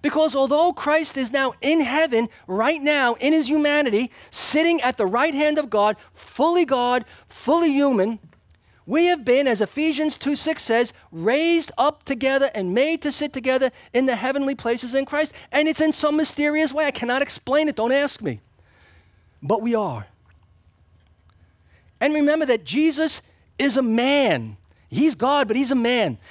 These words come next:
And he is like his brethren in all things, except he had no sin. He knew all the pains of our nature. He knew the poverty of our nature, hunger, thirst, sorrow, reproach, slander, treason,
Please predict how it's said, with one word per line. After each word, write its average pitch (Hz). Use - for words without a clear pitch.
And 247
he 302
is 269
like 269
his 262
brethren 269
in 262
all 240
things, 254
except 262
he 143
had 151
no 156
sin. 123
He 196
knew 208
all 269
the 277
pains 254
of 240
our 247
nature. 185
He 180
knew 226
the 233
poverty 262
of 190
our 156
nature, 139
hunger, 196
thirst, 254
sorrow, 226
reproach, 240
slander, 233
treason, 233